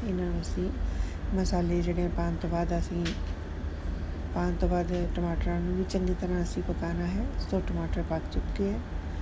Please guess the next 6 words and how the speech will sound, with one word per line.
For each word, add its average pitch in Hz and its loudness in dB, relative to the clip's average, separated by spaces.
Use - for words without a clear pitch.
ਤੇ 175 4
ਉਸ 180 -2
ਤੋਂ 180 -2
ਬਾਅਦ 170 0
ਅਸੀਂ 185 -2
ਜੋ 170 -2